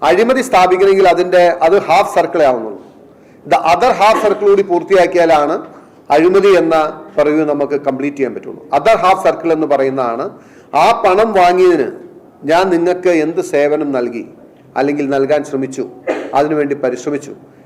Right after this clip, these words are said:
നിങ്ങൾക്ക് വേണ്ടി എന്ത് സേവനം, എന്ത് ഔദാര്യം, എന്ത്, അല്ലെങ്കിൽ എന്ത്, ആ, ആ, കാര്യമാണ് ഞാൻ ചെയ്തത്. ഈ സർക്കിൾ കൂടി പൂർത്തീകരിച്ചാലാണ് അഴിമതി എന്നത് നമുക്ക് എസ്റ്റാബ്ലിഷ് ചെയ്യാൻ പറ്റത്തുള്ളൂ. അപ്പൊ ഇന്ന് ഞാൻ പരിശ്രമിക്കുന്നത്, ഇത് നമ്മൾ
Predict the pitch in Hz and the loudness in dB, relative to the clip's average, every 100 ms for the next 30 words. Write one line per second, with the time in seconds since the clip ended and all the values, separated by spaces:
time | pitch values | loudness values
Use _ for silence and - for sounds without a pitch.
0 | - 143 175 180 165 160 156 143 165 180 | -8 -4 -2 0 0 0 0 0 0 2
1 | 180 180 - - - 160 151 156 160 151 | 2 2 -6 -20 -8 0 2 2 0 0
2 | 151 139 143 156 160 151 143 143 147 147 | 2 2 4 2 2 0 0 0 0 -2
3 | 147 143 160 165 165 - - - 135 131 | -2 -2 0 0 -2 -10 -20 -2 2 4
4 | 123 131 143 135 127 120 - - 143 151 | 2 0 -4 -2 0 -4 -8 -2 0 0
5 | 160 143 135 131 127 131 120 110 - - | 0 0 -2 -4 -4 -6 -8 -8 -16 -18
6 | - 185 254 - 170 170 185 185 180 147 | -10 -6 -4 -2 -2 0 0 2 0 -2
7 | 139 151 143 156 147 135 127 196 - - | -2 -4 -2 0 2 2 -2 -8 -14 -20
8 | - _ - 151 180 202 202 175 165 160 | -20 _ -2 2 2 4 4 2 2 0
9 | 147 139 131 156 156 160 - 147 143 135 | -2 -6 -4 0 0 0 -4 -4 -2 -4
10 | 131 - - 117 117 - 82 - _ _ | -12 -12 -8 -8 -10 -14 -18 -20 _ _
11 | - - - 156 190 220 240 214 202 175 | -20 -10 -4 0 0 0 2 4 2 0
12 | - 165 151 147 131 127 180 - - - | -2 -4 -6 -4 -4 -4 -6 -10 -20 -20
13 | _ _ _ 160 180 208 208 - 170 180 | _ _ _ 0 4 4 4 2 -2 0